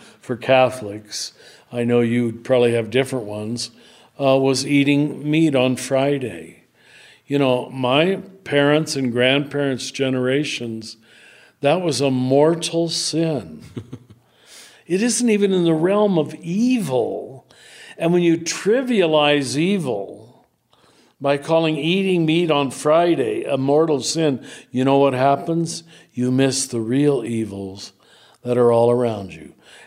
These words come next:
As I said before, where did the First and Second World Wars come from? Christian Europe. Mm-hmm.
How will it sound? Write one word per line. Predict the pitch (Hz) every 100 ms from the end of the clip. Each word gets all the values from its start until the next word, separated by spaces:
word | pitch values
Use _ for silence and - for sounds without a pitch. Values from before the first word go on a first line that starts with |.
| -
As | 101
I | 107 98
said | - 127 113
before, | 113 - 127 131 131 131 - - _
where | 123 131
did | 131 120
the |
First | 117 143 139 123 -
and | 120
Second | - 135 127 131 120 117
World | 127 127 120
Wars | 117 123 135 143 139
come | 139 135 131
from? | - 131 127 123 - - - _
Christian | - 139 127 - - 131 123 117 - -
Europe. | 110 104 95 - - - _ 104
Mm-hmm. | 107 113 139 120 80 78 85